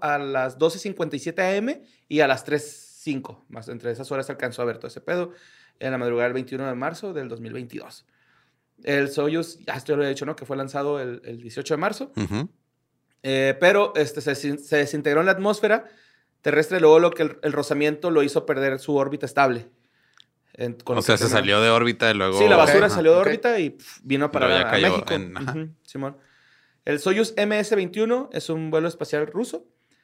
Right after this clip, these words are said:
Speaker 1: eh, a la Estación Espacial Internacional con una tripulación de tres personas. Eh, fue lanzado, ok, eso ya lo dije, güey, what the fuck, güey.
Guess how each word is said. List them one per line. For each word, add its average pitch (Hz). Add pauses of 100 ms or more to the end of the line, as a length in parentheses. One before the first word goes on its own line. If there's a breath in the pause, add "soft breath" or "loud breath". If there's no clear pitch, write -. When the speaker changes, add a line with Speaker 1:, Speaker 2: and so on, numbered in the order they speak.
(200)
Speaker 1:
eh, 117
a 110
la 117
Estación 131
Espacial 135
Internacional 143 (200)
con -
una 139
tripulación 139
de 135
tres 196
personas. 214 (580)
Eh, 117 (1500)
fue 170
lanzado, 185
ok, 151
eso 139
ya 147
lo 147
dije, 175
güey, 175 (100)
what 170
the 196
fuck, -
güey. 147